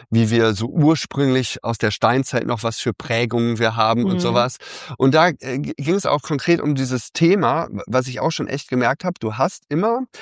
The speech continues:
Speaker 1: diese Kurve, diese gegensätzliche Kurve. Wenn du jemanden Neuen kennenlernst, dann hast du ein, ein wahnsinniges sexuelles Interesse, weil das alles so neu
Speaker 2: Mhm.
Speaker 1: ist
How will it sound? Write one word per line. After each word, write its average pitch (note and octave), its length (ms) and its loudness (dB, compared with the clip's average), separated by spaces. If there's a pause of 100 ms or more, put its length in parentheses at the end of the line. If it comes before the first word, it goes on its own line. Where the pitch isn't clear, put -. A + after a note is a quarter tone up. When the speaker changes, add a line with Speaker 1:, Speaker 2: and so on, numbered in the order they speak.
(220)
Speaker 1:
diese C3 220 2
Kurve, F#3 500 2
diese A#2 240 0
gegensätzliche C#3+ 720 -2
Kurve. E3+ 480 2 (340)
Wenn D#3+ 160 4
du E3+ 60 2
jemanden E3 480 0
Neuen F#3+ 340 2
kennenlernst, F2+ 1000 -2 (260)
dann B2+ 180 0
hast D3 220 -4
du - 80 -6
ein, B2+ 300 -4
ein A2+ 260 -2
wahnsinniges D#3 880 0 (120)
sexuelles A#2 580 -2
Interesse, C#3 420 -4
weil A#2 120 2
das A#2 140 -4
alles C3 260 -2
so A2 120 0
neu A#2 280 2
Speaker 2:
Mhm. - 180 0
Speaker 1:
ist - 140 -8